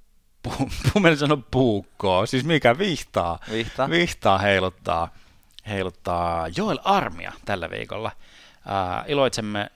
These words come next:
Speaker 1: iloitsemme hänen paluustaan ja teki tuossa Kolumbusta vastaan kaksi maalia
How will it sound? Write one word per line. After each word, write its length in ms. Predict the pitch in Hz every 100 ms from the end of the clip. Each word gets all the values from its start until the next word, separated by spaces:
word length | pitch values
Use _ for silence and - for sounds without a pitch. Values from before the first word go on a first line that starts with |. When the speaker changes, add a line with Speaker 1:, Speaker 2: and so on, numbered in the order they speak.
| -
Speaker 1:
iloitsemme 420 | 123 107 98 92
hänen 280 | 95 87 82
paluustaan 800 | 175 214 185 143 127 - 123 123
ja 200 | 117 - - -
teki 200 | 120 110
tuossa 360 | 110 - 117 - - - - -
Kolumbusta 520 | 120 110 98 98 90
vastaan 360 | 92 - 92 95
kaksi 500 | - 156 - - 101 - _ - - - - - -
maalia 560 | 110 107 95 92 90